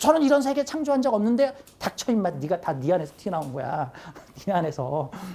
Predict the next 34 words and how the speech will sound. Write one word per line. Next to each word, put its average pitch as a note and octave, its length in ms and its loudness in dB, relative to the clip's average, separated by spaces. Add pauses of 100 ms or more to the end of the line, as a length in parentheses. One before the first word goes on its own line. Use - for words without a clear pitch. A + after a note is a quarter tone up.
(140)
네가 G3 200 4
그동안 F3+ 360 2
몇 D#3+ 140 0
천만 G#3+ 400 6
번의 F#3+ 300 -2
주문을 F3+ 300 0
외웠기 F3 300 4
때문에 F3+ 320 0
딱 G#3 180 2
그게 F#3 160 0
튀어나온 F#3 500 -2
거야. D3+ 260 2 (640)
"아유, C4 420 12
죽어야 B3+ 480 6
돼, G#3+ 240 8
난 G#3 220 6
죽어야 G#3 420 10
돼, F#3+ 140 4
죽어야 F#3+ 320 6
돼." F3+ 100 6
그럼 F3+ 220 2
꼭 F#3 120 -2
죽을 F#3 220 -4
것 G#3+ 80 2
같은 G3 240 2
일들만 F3+ 280 -2
계속 D3+ 260 -2
생겨. G3+ 300 2 (220)
"그래, - 280 0
죽여줄게, - 480 0 (240)
계속 F3 240 -6
죽여줄게." - 380 -4 (240)
음. C#3 200 0 (460)
그러니까 A3+ 420 4